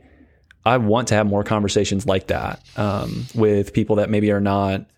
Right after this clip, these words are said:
dyed in the wool Bitcoiners that get it. Because again, just like you talked about before, all you're gonna do is say, "Yep,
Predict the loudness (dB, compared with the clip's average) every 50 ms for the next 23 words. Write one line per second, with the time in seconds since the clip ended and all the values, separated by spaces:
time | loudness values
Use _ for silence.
0 | _ _ _ _ _ _ _ -2 0 0 2 2 2 2 2 2 2 2 0 -2
1 | 0 -2 -2 0 0 0 0 -2 -2 -2 0 0 0 2 2 0 0 0 2 2
2 | 2 2 2 2 0 0 0 0 0 2 0 0 0 -2 -4 -2 0 0 0 0
3 | 0 -2 0 0 2 2 2 2 2 2 2 2 2 2 2 0 0 -2 -14 _